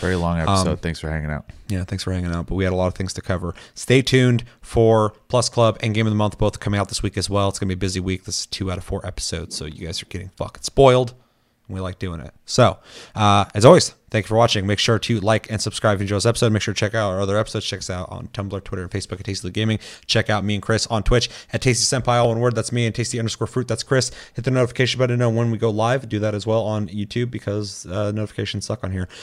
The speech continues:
Speaker 2: Uh, when I stream, I dual stream too, so you can check me out on YouTube if you don't wanna go to Twitch.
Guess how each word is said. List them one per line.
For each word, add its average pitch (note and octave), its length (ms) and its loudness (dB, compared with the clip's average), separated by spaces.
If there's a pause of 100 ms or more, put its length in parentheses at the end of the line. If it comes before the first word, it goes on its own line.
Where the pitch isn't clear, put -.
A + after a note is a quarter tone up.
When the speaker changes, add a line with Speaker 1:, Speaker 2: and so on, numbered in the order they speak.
(220)
Speaker 2:
Uh, A2+ 680 8
when A2+ 120 2
I A2 140 4
stream, C3 580 2
I C3 280 2
dual C3 180 2
stream D3 260 2
too, D3 180 2
so - 140 -2
you B2 80 0
can A#2+ 80 -6
check B2+ 180 0
me C3 60 2
out B2+ 140 2
on A#2+ 60 0
YouTube A#2+ 340 2
if - 140 -2
you A2 60 -2
don't A2 140 0
wanna G#2 160 0
go G2 120 -2
to G2 100 -8
Twitch. F2+ 280 -2